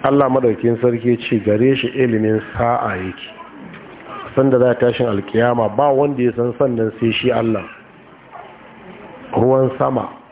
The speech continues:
a ina zai sauka, wanne ne mai amfani, wanne ne mara amfani?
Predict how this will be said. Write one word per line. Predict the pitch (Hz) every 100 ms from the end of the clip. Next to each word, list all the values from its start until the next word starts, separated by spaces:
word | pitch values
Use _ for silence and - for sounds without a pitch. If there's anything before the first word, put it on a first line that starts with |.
| - -
a | 120 120
ina | 120 131 131
zai | 139 139
sauka, | 110 - 131
wanne | 120 113 135
ne | 135 120
mai | 110
amfani, | 107 101 107 107 127
wanne | 123 117 117 120
ne | 113
mara | 113 113 101
amfani? | 92 95 92 92